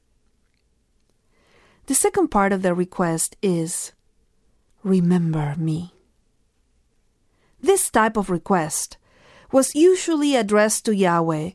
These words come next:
in the Jewish scriptures. When Yahweh remembered somebody,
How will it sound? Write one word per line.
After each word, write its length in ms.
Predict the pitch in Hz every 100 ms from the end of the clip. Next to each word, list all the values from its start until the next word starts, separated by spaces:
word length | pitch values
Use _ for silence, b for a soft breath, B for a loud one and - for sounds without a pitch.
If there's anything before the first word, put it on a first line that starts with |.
| b b b
in 120 | -
the 100 | 185
Jewish 400 | 180 190 180 175
scriptures. 760 | - - 190 - 170 156 - - _ _ _ _ b b b b b
When 180 | 185 175
Yahweh 400 | 196 233 226 226
remembered 680 | 208 185 196 220 214 208
somebody, 720 | 196 214 196 190 190 202 240